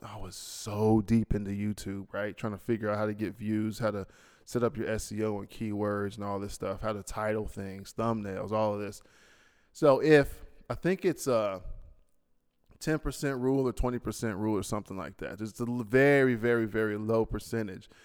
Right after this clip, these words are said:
So if you have ten thousand, uh, uh, subscribers on YouTube, you, and you put out a video, uh, you'll only get about ten percent of those people to actually view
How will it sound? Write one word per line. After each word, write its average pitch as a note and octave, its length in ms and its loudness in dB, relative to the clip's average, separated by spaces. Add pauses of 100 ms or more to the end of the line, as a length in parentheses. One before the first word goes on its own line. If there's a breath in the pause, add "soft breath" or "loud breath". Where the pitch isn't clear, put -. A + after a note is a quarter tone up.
(140 soft breath)
So - 140 2
if A#2+ 120 2
you C#3 80 6
have A2+ 140 6
ten B2 200 0
thousand, A2 420 2 (140)
uh, F#2+ 280 -4 (200)
uh, A1 320 -8 (200)
subscribers A2+ 680 2
on A2 160 -2
YouTube, D3+ 600 4
you, G#2 360 -4
and G#2 160 -2
you G#2+ 80 -2
put A#2+ 180 0
out A2 120 6
a G2+ 80 -2
video, G#2 640 0 (760 soft breath)
uh, G2+ 220 -4
you'll A2+ 220 0
only B2 300 4
get A#2 320 6
about G#2+ 340 0
ten C3 240 0
percent A#2 520 -2 (420)
of G#2+ 160 -2
those A2 300 4
people G2+ 600 -2 (200)
to A#2 220 0
actually A2 440 -4 (240)
view G2+ 600 0